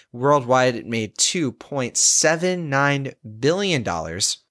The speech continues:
That is just a truly astounding number. Uh, this film made two billion dollars more than four, four of the top ten films of the year so far.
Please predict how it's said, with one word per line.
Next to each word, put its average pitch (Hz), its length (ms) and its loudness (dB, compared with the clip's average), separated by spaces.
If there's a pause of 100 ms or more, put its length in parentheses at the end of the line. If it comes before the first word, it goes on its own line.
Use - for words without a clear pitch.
(220)
That 127 180 2
is 127 120 2
just - 380 0
a 120 60 -4
truly 156 420 0
astounding 131 880 -2
number. 104 320 -4 (380)
Uh, 135 200 0
this 208 240 2
film 175 400 2
made 127 500 2 (380)
two 220 380 2
billion 190 420 2
dollars 143 520 4
more 107 580 -4 (240)
than 117 680 0 (220)
four, - 960 0 (100)
four 196 760 4
of 143 360 2
the 127 80 -2
top - 360 0
ten 139 280 -2
films 117 340 -4
of 98 80 -8
the 101 80 -6
year 98 160 -4
so 85 220 -2
far. - 320 -16